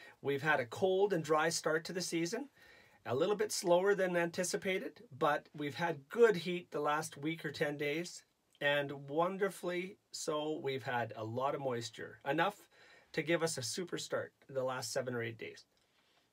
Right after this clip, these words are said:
Now, this is not enough moisture to carry the crop forward to the end, so everyone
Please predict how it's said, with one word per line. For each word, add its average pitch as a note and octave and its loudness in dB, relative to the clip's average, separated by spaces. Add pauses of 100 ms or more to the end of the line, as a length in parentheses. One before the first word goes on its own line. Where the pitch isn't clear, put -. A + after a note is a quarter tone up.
(200)
Now, C3 0
this E3 0
is D3+ -4
not E3 4
enough E3 2
moisture E3+ 0
to E3+ -4
carry E3 2
the D#3+ 2
crop D#3+ 0
forward E3 2
to D#3 -2
the C#3 -4
end, G3 0 (420)
so C#3+ 6
everyone E3+ 4